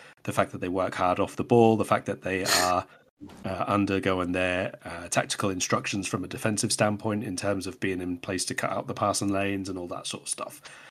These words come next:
I don't think that Salah is not doing any of that stuff. So I think that from a managerial or a coaching perspective,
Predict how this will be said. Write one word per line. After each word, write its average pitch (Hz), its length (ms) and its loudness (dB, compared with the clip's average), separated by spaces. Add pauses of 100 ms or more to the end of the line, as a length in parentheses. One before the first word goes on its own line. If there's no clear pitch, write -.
(160)
I 123 120 8
don't 127 180 8
think 117 140 2
that 127 120 -4
Salah 101 300 6
is 101 140 -2
not 104 420 -2
doing 90 340 0
any 95 200 -4
of 90 100 -6
that - 180 -4
stuff. - 460 -6 (480)
So 101 300 4
I 107 100 8
think 110 220 2
that - 200 -2 (1200)
from 110 220 6
a 104 60 4
managerial 104 720 2
or 87 100 -4
a 95 60 -10
coaching 113 380 -2
perspective, 107 680 0